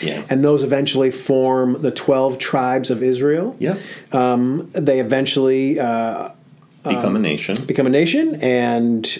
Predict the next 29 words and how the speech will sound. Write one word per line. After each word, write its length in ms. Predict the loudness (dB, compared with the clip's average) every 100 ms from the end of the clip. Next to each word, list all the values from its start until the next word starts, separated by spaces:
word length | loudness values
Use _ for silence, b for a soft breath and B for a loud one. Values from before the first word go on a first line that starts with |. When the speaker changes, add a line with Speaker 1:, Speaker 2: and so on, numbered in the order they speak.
| -2
Speaker 2:
um, 520 | -2 0 -2 -4 -8 -14 -8 -6 -2
although 720 | 0 0 0 2 2 0 -4 -8
I 100 | -6
th-, 280 | -6 -8 -2
believe 720 | 0 2 2 2 0 -2 -12 -6
it 120 | -4
was 240 | 0 0 0
God 360 | 0 0 0
does 200 | 0 0
not 300 | 0 -2 -2
want, 720 | -2 -2 -2 -2 -4 -6 -6 -8 B B B B B _
um, 320 | 0 2 2
them 160 | 2 2
to 60 |
have 140 | 2 0
a 60 |
king, 500 | 0 2 2 2 -2 -6 B B B B -2
Israel 640 | 0 2 2 4 2 0
chooses 440 | -4 2 2 2 0
to 100 | 0
have 160 | 2
a 60 | 0
king, 400 | 0 2 2 2
and 100 | 0
that 160 | 0 2
leads 380 | 2 2 0 -4
to 380 | 0 0 -2 -2
King 220 | 0 2
David, 760 | 4 4 4 2 2 0 -4